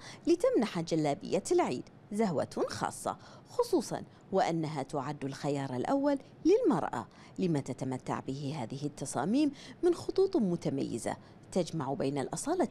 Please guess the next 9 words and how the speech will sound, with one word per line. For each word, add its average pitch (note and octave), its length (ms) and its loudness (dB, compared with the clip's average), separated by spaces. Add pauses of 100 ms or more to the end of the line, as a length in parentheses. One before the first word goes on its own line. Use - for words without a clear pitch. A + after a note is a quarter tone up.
والأناقة، A#2+ 680 -4 (380)
تعكس - 420 -2
الفخامة C3 560 -4
والرقي D3 600 2 (280)
في - 140 4
آن E3+ 320 2
واحد A3+ 500 2 (300)
بألوانها F4 680 4
العصرية C#3 640 -4